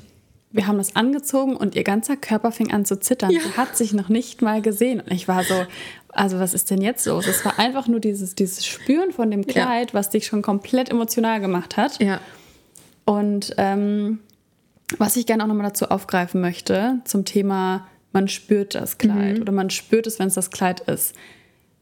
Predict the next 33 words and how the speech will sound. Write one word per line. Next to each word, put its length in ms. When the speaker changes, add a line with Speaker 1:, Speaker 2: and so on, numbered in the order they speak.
Speaker 1:
Dieser 200
Mythos, 840
man 340
muss 380
weinen, 720
das 100
Speaker 2:
Mhm. 100
Speaker 1:
möchte 220
ich 180
ein 220
für 240
alle 240
Mal 640
aus 140
der 120
Welt 220
schaffen. 400
Speaker 2:
Ja. 300
Speaker 1:
Man 200
muss 360
Speaker 2:
Ja. 160
Speaker 1:
nicht 260
weinen, 440
wenn 140
es 140
das 220
Kleid 380
ist. 360
Also 440
Speaker 2:
Nee. 300
Speaker 1:
es 240
gibt 220
ja 400